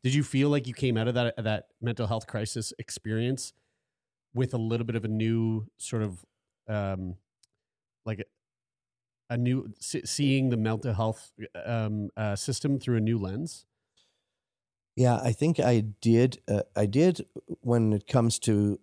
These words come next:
Speaker 2: issues like stigma.
Speaker 1: Yeah.
Speaker 2: For instance, 'cause that, that's where the, I don't know, that's where I experienced the most. I, I was lucky in terms of the services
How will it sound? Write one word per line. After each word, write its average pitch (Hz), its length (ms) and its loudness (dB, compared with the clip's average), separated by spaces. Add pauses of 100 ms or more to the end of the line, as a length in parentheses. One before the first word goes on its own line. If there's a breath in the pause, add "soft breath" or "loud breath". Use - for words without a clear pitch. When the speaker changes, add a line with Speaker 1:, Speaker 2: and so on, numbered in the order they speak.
(100)
Speaker 2:
issues 104 520 2
like 101 260 2
stigma. 101 640 -2 (320)
Speaker 1:
Yeah. 98 260 -6 (120)
Speaker 2:
For 95 200 0
instance, 90 320 -6
'cause 92 160 -2
that, 123 220 4
that's 131 240 4
where 143 280 4
the, 110 340 2 (380)
I - 540 -8
don't 123 80 4
know, 110 100 4
that's 123 240 4
where 120 160 6
I 107 40 4
experienced 117 720 2
the 107 80 2
most. 113 260 2
I, 117 220 4
I 135 160 4
was 147 200 4
lucky 131 340 2
in 101 120 2
terms 101 280 0
of 92 140 0
the 87 80 -4
services 117 680 -2